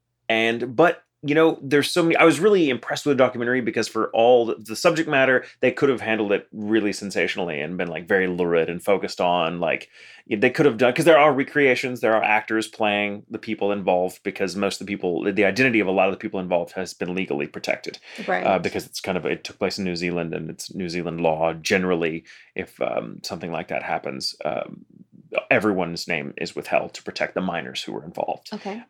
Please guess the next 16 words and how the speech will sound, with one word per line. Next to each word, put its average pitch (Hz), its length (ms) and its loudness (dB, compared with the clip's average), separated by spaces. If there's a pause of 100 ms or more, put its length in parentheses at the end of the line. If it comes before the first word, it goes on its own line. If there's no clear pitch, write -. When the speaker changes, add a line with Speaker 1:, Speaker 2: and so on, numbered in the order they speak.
Speaker 1:
Um, - 580 -2 (200)
which - 320 0
I - 80 4
think 104 140 0
is 92 120 -2
wise. 90 300 -2 (160)
So - 100 -2
they 202 60 8
have 196 140 8
actors 160 420 2
playing 110 300 2
everybody, 95 400 0
but 92 120 -6
they're 104 120 0
recreating, 101 520 -2
like, 87 280 -8